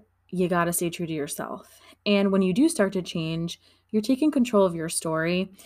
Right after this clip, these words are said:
and that's what's most important, you know, even if some people might be resist-, resistant to it. So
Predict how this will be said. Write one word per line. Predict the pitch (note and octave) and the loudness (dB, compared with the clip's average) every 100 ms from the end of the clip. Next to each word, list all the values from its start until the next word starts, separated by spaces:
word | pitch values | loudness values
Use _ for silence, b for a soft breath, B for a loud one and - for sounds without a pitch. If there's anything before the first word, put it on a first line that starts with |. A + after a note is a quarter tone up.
| B B B _ | B B B _
and | F#3+ F3+ F3 E3+ E3+ F3 | -2 0 0 0 -2 -2
that's | D#3+ E3+ | -2 -2
what's | F3 - | -6 -8
most | D#3+ - | -8 -8
important, | - - - - - - G3+ | -8 -8 -8 -8 -10 -14 -8
you | G3 F3 | -4 -2
know, | D#3+ F3+ - | -2 -4 -2
even | F#3+ F#3+ | 2 2
if | F#3 | 2
some | F3+ F#3 F3 | 0 -2 -2
people | - F3 E3+ | -4 -6 -4
might | D#3+ E3 - | -4 -6 -8
be | E3+ D#3+ | -10 -10
resist-, | D#3+ D#3 - - - - - _ - | -8 -10 -8 -6 -6 -8 -12 _ -8
resistant | F#3+ F#3+ F#3 - - | -2 0 0 0 -4
to | - - - | -4 -4 -4
it. | - _ B B B B B B B B B _ _ _ _ _ _ _ _ _ _ _ _ - | -6 _ B B B B B B B B B _ _ _ _ _ _ _ _ _ _ _ _ 0
So | - C4 B3+ B3+ | 4 6 6 2